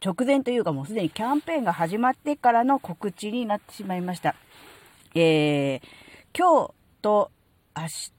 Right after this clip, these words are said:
日と明後日、えー、日曜日の夕方、えー、十六時五十九分までというね、三日間限りではありますが、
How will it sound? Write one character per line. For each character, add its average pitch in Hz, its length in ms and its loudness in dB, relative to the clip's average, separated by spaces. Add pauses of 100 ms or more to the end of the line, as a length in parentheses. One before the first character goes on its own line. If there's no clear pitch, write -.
日 233 220 6 (480)
と - 260 -4 (480)
明 170 60 0
後 269 240 0 (400)
日、 135 200 -8
え 143 200 -6
ー、 147 60 -8
日 160 260 -4
曜 330 180 -2
日 240 100 -4
の 208 200 -2
夕 208 340 -4
方、 240 460 0 (360)
え 143 720 -6
ー、 - 200 -20
十 277 180 0
六 240 340 -4
時 147 180 -6
五 165 200 -2
十 285 280 -2
九 302 200 -4
分 175 200 -2
ま 160 120 0
で 143 180 -6
と - 120 -14
い 143 80 -6
う 147 40 -10
ね、 170 160 -6
三 160 160 -6 (120)
日 311 180 0
間 247 260 -2
限 262 360 -2
り 180 100 -4
で 196 120 0
は 180 220 0
あ 143 120 -2
り 185 140 -4
ま 240 140 -2
す 143 280 -10
が、 202 340 2